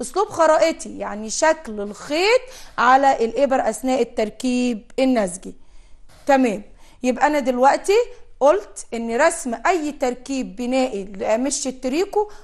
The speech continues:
عبارة عن أربع أساليب. أسلوب وصفي، برافو أنا سامعاكوا أهو، قولوا معايا. أسلوب بالظبط تصويري، أسلوب رمزي، أسلوب خرائطي.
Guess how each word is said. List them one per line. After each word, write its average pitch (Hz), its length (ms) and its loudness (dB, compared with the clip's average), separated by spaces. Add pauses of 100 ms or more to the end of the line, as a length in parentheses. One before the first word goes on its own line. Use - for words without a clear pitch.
عبارة 262 340 4
عن 226 180 0
أربع 240 520 2
أساليب. 196 480 -6 (380)
أسلوب 285 560 -2 (360)
وصفي، 277 400 2 (260)
برافو 233 340 2
أنا 226 120 -2
سامعاكوا 214 540 -2
أهو، 247 160 4
قولوا 240 220 -2
معايا. 226 360 2 (460)
أسلوب 285 640 2 (420)
بالظبط 220 540 2
تصويري، 311 600 4 (420)
أسلوب 294 680 2 (220)
رمزي، 330 400 4 (440)
أسلوب 285 600 2
خرائطي. 254 640 0